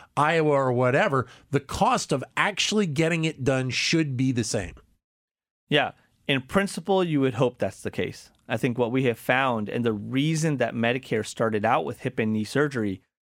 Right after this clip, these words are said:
Speaker 2: is because when you look at the whole shebang, the whole ninety-day thing, hospitalization plus recovery,
Speaker 1: Yeah.
Speaker 2: there is wide variation in cost across the country.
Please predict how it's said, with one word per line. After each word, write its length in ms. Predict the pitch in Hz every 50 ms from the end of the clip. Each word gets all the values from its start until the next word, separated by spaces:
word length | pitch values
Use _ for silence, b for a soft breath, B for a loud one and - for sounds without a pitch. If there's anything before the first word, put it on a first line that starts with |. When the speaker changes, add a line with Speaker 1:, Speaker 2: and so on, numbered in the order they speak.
| _
Speaker 2:
is 120 | - 127 120
because 440 | - 135 127 - 147 120 117 113 127
when 180 | 123 120 127 131
you 100 | 127 120
look 360 | 113 117 131 156 180 180 -
at 160 | 139 135 135
the 60 | - 113
whole 520 | - - - 156 151 151 156 147 143 143
shebang, 520 | - - - 139 127 110 98 65 - - b b b b b b b -
the 100 | 117 113
whole 220 | 143 165 170 170
ninety-day 460 | 156 139 127 135 139 135 131 131 127
thing, 260 | 120 - 123 98 85 87 -
hospitalization 800 | - 131 143 143 - - 139 127 127 127 135 135 131 - 135 113
plus 300 | - - 127 - - -
recovery, 560 | 127 - - 170 165 143 120 113 107 101 - -
Speaker 1:
Yeah. 180 | 117 110 104 - - _
Speaker 2:
there 120 | - 160 170
is 160 | 156 120 107
wide 640 | 101 98 101 101 107 113 123 123 123 127 123 120 117
variation 560 | 117 117 110 107 107 107 104 104 - - 107
in 80 | 90 90
cost 380 | - - 98 90 - - -
across 260 | - - - 98 95
the 80 | - -
country. 460 | - - 95 92 - - - - -